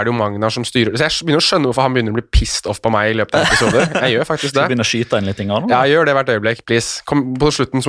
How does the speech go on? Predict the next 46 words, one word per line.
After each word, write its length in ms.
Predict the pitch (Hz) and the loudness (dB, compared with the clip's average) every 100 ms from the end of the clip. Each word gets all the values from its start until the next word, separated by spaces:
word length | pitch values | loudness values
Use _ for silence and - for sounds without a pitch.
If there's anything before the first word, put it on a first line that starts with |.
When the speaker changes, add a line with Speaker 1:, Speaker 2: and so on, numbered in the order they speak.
| 143 | 2
Speaker 1:
må 40 | |
du 40 | |
huske 160 | 139 - | 2 0
å 40 | 135 | 0
minne 140 | 113 | 0
meg 120 | 98 | -2
på 60 | 107 | -2
at 60 | 110 | -2
jeg 80 | |
skal 160 | 110 123 | -2 -4
si 180 | - 117 | -2 -2
ting 240 | - 104 | -2 -2
om 80 | 110 95 92 | 0 0 -4
iTunes 300 | - 104 101 | -4 -6 -2
og 60 | |
sånn 120 | 113 113 | 0 2
nå, 80 | 113 | 0
så 160 | 113 117 | 0 2
er 20 | |
vi 80 | 120 | 2
Speaker 2:
Ja, 180 | 120 113 113 | 2 2 0
ja, 280 | 113 117 117 | -2 -4 -6
ja. 60 | 107 113 | -10 -16
Speaker 1:
full 180 | - 113 | -4 -2
circle 300 | - 98 95 | -2 -2 -2
her. 180 | 117 110 - | -2 -4 -6
Speaker 2:
Ja. 120 | 113 - - - _ - | -4 -4 -10 -20 _ 0
Speaker 1:
Jeg 100 | 143 | 0
elsker 160 | 117 | 2
deg, 60 | 123 | 0
Magnar. 220 | 120 127 135 - | 2 2 0 0
Eh, 680 | 165 170 170 165 165 160 160 - | 2 2 4 4 2 0 -4 -8
fullstendig 540 | - 196 - 180 175 175 | -2 -2 2 2 2 2
klikk 160 | 165 | -2
fra 240 | - 165 160 | 0 2 2
Ronald 220 | 151 151 | 2 0
Koeman, 420 | 147 135 143 143 143 | 0 2 2 0 0
eh, 200 | 139 139 | 2 2
i 280 | 127 135 131 131 | 0 0 2 2
hvert 100 | 127 | 2
fall, 360 | 135 131 127 | 0 0 2
eh, 440 | 131 127 127 123 123 | 2 2 2 2 -2
på 140 | 123 | -2
pressekonferansen 560 | 127 - 113 113 107 - | -4 -2 0 0 -2 -6
etterpå, 440 | - - 101 143 185 - - | -6 -6 0 2 0 -6 -4
som 160 | - | -2